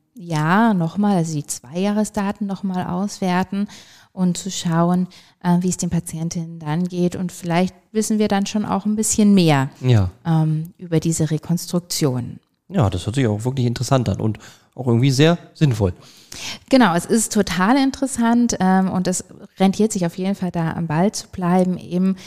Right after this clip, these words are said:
Speaker 1: auch für unsere Patientinnen, damit wir immer mehr Wissen generieren und auch immer mehr Daten für dieses Wissen haben, ähm, um das eben strukturiert weitergeben zu können.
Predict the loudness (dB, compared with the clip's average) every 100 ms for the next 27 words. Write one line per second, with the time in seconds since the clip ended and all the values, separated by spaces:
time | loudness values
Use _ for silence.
0 | -20 -20 0 0 2 0 2 0 -4 -4
1 | -4 -2 -2 0 -2 0 -2 -2 -4 0
2 | 2 4 4 4 4 4 -2 -2 0 0
3 | -2 -2 -4 -2 4 4 4 0 -4 -4
4 | -2 0 0 0 0 -2 -2 -2 -2 -2
5 | -8 -8 -6 -2 -2 -2 -2 -2 -4 -2
6 | 0 0 2 -2 -4 -20 -20 -20 -2 2
7 | 2 2 2 4 4 2 -2 -2 -6 -4
8 | 0 0 2 0 0 -2 -4 -6 -8 -12
9 | -10 -8 -8